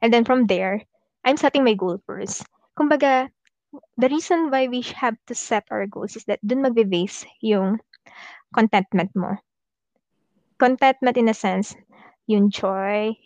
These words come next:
yung satisfaction, yung career mo, yung goal mo. Kasi if you, let's say, nag-goal ka ng something, and then you, you reach that point, it's an, an ending pit.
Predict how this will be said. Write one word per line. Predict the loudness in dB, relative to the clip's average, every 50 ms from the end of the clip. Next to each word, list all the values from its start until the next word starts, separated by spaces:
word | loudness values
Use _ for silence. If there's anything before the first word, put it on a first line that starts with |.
| _ -6
yung | -6
satisfaction, | -6 -6 -10 -8 -8 -10 -12 -10 -8 -8 -8 -8 -6 -6 -6 -2 -2 -2 -2 -2 0 0 0 0
yung | 0 -2 -2
career | -4 -4 -2 0 0 0 0 0
mo, | 0 -2 -2 -2
yung | 0 2 2 2
goal | 2 0 0 0 0 0 0
mo. | -2 -2 -2 -2 -4 -6 _ _ _ _ -20 -20 -20 -20 -20 _ _
Kasi | 0 2 4 6 6 6
if | 4 4
you, | 4 4
let's | 4 4 4
say, | 4 4 6
nag-goal | 6 4 2 0 _ _ -2 2 2 2 2
ka | 2 0 0
ng | 0 0 0 0
something, | 0 0 0 0 0 -2 -2 -6 -4 -2 -4 -6 -6 _
and | 2 2 4
then | 4 6 4
you, | 4 4 2 0 -4 -6 _
you | -2 0
reach | 0 -2 -4 -4 -8 -6
that | -6 -6 -6 -10 _ _
point, | _ -8 -6 -6 -8 -10 _ _ _ _ _ _ _ _ _ _ _ _ _ _ _ _ _
it's | -4 0 2
an, | 2 2 2 2 2
an | 2 2 2 _
ending | 2 4 4 6 6 4 2
pit. | 2 -2 -10 -12